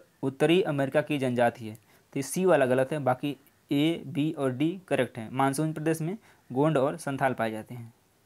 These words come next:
चलिए, आइसो-, आइसोबो-, आइसोम्बो बांध निम्नलिखित में से किस नदी पर बना है?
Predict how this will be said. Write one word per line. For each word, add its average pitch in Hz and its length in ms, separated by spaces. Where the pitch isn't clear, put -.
चलिए, 117 300
आइसो-, 156 520
आइसोबो-, 151 720
आइसोम्बो 156 580
बांध 147 340
निम्नलिखित 160 360
में 147 120
से 147 100
किस 151 200
नदी 139 180
पर 143 120
बना 135 240
है? 160 140